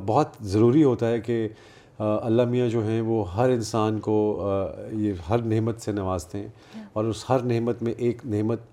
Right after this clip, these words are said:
Speaker 1: یہ بھی ہوتی ہے کہ اس، اس انسان کے اندر وہ فن یا کسی چیز کی، آ، بہت زیادہ طاقت دے کے بھیجتے ہیں،
Speaker 2: ہم۔
Speaker 1: آ، چاہے وہ سنگنگ ہو یا آرٹ ہو یا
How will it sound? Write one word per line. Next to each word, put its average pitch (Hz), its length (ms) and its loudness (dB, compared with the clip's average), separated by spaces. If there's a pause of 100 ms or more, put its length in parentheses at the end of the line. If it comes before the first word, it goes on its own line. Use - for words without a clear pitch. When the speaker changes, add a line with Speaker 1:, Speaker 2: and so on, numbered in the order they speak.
(140)
Speaker 1:
یہ 101 200 0
بھی 123 140 0
ہوتی 101 340 -2
ہے 107 60 -4
کہ - 180 -10
اس، 104 160 -10 (320)
اس 117 220 -6
انسان 104 400 -4
کے 98 120 -8
اندر 98 160 -4
وہ 101 140 -4 (160)
فن 104 200 0 (600)
یا 110 160 0
کسی 110 240 -8
چیز 110 260 -4
کی، 117 180 -6 (420)
آ، 104 100 -2
بہت 98 360 -2
زیادہ 101 420 2
طاقت 98 360 -2
دے 101 100 2
کے 101 100 -4
بھیجتے 90 380 -6
ہیں، 98 80 -12 (360)
Speaker 2:
ہم۔ - 180 -8
Speaker 1:
آ، 95 140 -2
چاہے 104 220 -2
وہ 101 160 0
سنگنگ 107 380 0
ہو 95 220 0
یا 92 320 -6
آرٹ 92 340 0
ہو 92 200 -4
یا 92 240 -6